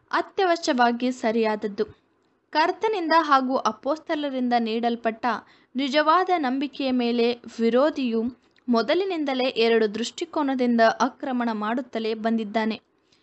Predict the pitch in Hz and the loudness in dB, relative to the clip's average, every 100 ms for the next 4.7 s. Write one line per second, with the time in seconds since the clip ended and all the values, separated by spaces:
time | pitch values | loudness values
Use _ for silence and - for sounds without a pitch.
0 | _ - 302 311 320 392 339 302 226 240 | _ -6 0 2 4 4 2 2 2 2
1 | 254 254 233 214 302 - 311 269 277 262 | 2 2 4 4 2 -2 -4 -2 -2 0
2 | 254 247 240 226 226 240 269 - 240 226 | 4 4 4 2 0 -4 -4 -2 0 0
3 | 240 311 302 247 208 220 285 294 277 277 | 0 -4 -6 -6 -2 -2 0 0 0 -2
4 | 226 226 214 220 277 240 247 | 0 0 0 0 0 0 -2